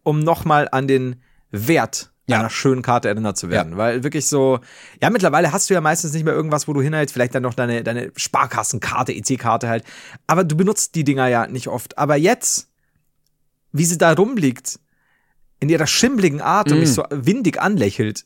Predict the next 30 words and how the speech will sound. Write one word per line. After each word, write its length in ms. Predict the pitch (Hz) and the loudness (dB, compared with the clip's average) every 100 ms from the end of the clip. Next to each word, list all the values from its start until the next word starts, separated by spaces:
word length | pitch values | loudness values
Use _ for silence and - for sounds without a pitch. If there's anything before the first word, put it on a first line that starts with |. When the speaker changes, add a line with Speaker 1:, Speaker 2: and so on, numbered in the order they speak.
| _ - | _ 0
Speaker 2:
Mm. 180 | 120 | 2
Speaker 1:
so, 260 | 131 147 120 | 2 0 -2
nee, 300 | 147 139 - - | -2 -2 -4 -6
come 120 | 127 | -4
on, 200 | 117 110 | -4 -4
du 160 | - 185 | -6 -4
bist 240 | 220 - | -4 -4
nicht 160 | 190 - | -6 -4
schmackofatzig, 600 | 185 - 156 120 - - | -6 -6 -8 -10 -10 -10
das 160 | 123 | -8
sag 120 | - - | -6 -8
ich 60 | |
dir, 160 | - 101 - - - | -10 -14 -18 -20 -14
liebe 120 | - | -12
Karte. 300 | 95 90 92 90 _ _ _ | -8 -8 -10 -16 _ _ _
Speaker 2:
Äh, 80 | - | -4
hast 240 | - 214 226 | 2 4 4
du 40 | |
denn 260 | 208 196 165 | 4 2 2
Mitleid 400 | 143 - 247 247 | 0 0 2 2
mit 100 | 226 | 0
ihr 220 | 214 226 | 4 4
oder 220 | 208 190 - | 6 4 6
eher, 320 | 170 175 156 | 6 6 4
ist 160 | 127 | 0
es 100 | 151 | -2
eher 160 | 143 139 | 2 2
so 80 | 131 | 4
eine 80 | 120 | 0
Ablehnung? 520 | 113 92 87 90 | 0 -4 -6 -8